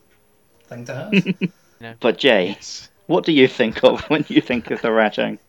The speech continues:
Speaker 3: Um, I think a Minotaur. Like, I like a Minotaur, to be totally honest, yeah. Just a Minotaur. But then when he gets really angry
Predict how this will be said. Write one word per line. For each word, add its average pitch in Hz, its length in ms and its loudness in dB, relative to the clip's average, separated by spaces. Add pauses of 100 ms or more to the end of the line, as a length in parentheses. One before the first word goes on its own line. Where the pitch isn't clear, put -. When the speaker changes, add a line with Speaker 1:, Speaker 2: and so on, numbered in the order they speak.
(200)
Speaker 3:
Um, 135 400 -12
I 135 60 -20
think 139 140 -12
a 123 40 -12
Minotaur. 139 440 -14 (880)
Like, 117 160 -20
I 117 40 -20
like 117 100 -20
a 117 40 -20
Minotaur, 113 380 -20
to - 100 -20
be - 60 -20
totally 113 260 -20
honest, - 340 -20
yeah. 131 60 -20 (960)
Just - 120 -20
a - 40 -20
Minotaur. 117 400 -20 (1300)
But 196 120 -6
then 240 180 2
when 220 100 0
he 202 60 0
gets 160 160 -6
really 185 280 -6
angry 190 600 -6